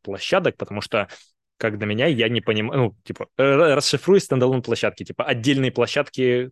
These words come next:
ты про что именно? То есть, условно, свой блог, сайты типа Вастрик. Ну вот, вот такие сайты, я на самом деле, правда, не знаю, как она работает, в том плане то, что как на них, условно, людей приводить, потому что я с такой механикой, мне кажется, это устаревшая немного механика,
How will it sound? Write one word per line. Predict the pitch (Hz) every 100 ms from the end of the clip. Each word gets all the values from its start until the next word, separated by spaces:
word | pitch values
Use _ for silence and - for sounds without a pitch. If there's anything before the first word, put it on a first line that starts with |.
| _
ты | - 113 _
про | 123 117
что | - 107
именно? | 101 92
То | 107
есть, | 107 - - -
условно, | 123 131 117 110
свой | 120 123
блог, | 113 123 120 - _ _ _ _ _ _ _ _ _ _ - 131 - -
сайты | - 160 151
типа | 139 135
Вастрик. | 123 110 107 -
Ну | 143
вот, | 185 - - -
вот | 135 139
такие | 135 214 202
сайты, | - 254 - 147
я | 120 147 190 190
на | 165
самом | - 175
деле, | 160 156
правда, | - 160 156 135
не | 131 147
знаю, | 120 147 147 117
как | 143 -
она | 120
работает, | 107 107 214 135 107 - - _
в | -
том | - 120
плане | 131 151 139
то, | -
что | 120 - 120 120 113 110 -
как | 131 -
на |
них, | 117 123 - -
условно, | 117 127 117
людей | 107 104 127
приводить, | - 107 151 -
потому | 113 -
что | 113
я | 107 120
с | -
такой | - 117 127
механикой, | 117 - 202 175 117
мне | 120
кажется, | 180 156 131
это | 120
устаревшая | - 143 135 - 107
немного | 104 104
механика, | 110 - 226 180 135